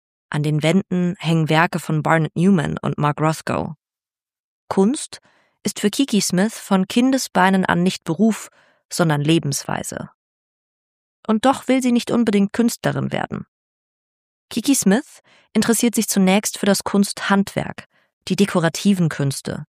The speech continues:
die Dinge des Alltags. Ihre eigentliche Ausbildung ist vor allem praktisch.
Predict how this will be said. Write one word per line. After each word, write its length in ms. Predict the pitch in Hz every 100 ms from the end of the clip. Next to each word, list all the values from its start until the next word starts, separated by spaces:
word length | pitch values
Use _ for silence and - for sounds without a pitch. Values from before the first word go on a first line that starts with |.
| -
die 100 | 147
Dinge 220 | 170 170
des 160 | 147 -
Alltags. 680 | 156 156 160 - - - - _ _ _ _ _ _ _ _
Ihre 260 | - 185 -
eigentliche 560 | 208 269 220 180 165 -
Ausbildung 640 | 196 - 156 156 165 190 -
ist 180 | -
vor 200 | - -
allem 200 | 190 196
praktisch. 640 | - - 180 - - -